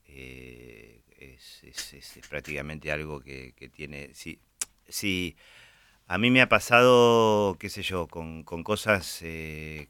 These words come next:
que de pronto vos decís, con, con temas que de pronto son ríspidos para mí, que tienen que ver con algunas cuestiones,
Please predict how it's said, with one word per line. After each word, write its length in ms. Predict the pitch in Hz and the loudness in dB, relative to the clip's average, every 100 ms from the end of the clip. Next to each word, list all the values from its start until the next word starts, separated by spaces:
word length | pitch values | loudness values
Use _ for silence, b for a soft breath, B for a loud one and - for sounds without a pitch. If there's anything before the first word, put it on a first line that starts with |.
| _ | _
que 260 | 80 78 | -10 -10
de 100 | 73 | -12
pronto 400 | 76 95 90 98 | -6 -4 -4 -4
vos 160 | 90 85 | -4 -6
decís, 560 | 82 - 87 85 - - | -10 -10 -10 -8 -10 -12
con, 220 | - 87 | -14 -12
con 180 | - 92 | -8 -4
temas 360 | 92 120 117 - _ | 2 4 4 0 _
que 100 | - | -2
de 100 | 92 | 0
pronto 300 | 85 107 107 | 2 0 0
son 500 | 98 - 107 104 95 | 0 0 2 2 0
ríspidos 540 | 87 110 110 - 104 87 | -4 -6 -8 -4 -2 -2
para 240 | - 78 | -6 -10
mí, 380 | 80 98 110 113 _ - | -6 -4 -4 -6 _ -20
que 80 | 69 | -16
tienen 260 | 82 85 | -12 -12
que 120 | 78 | -10
ver 180 | 78 82 | -8 -8
con 220 | 80 76 | -10 -14
algunas 340 | 76 78 90 82 | -12 -8 -8 -8
cuestiones, 840 | - 80 - 85 85 80 76 - | -10 -16 -8 -6 -4 -8 -10 -18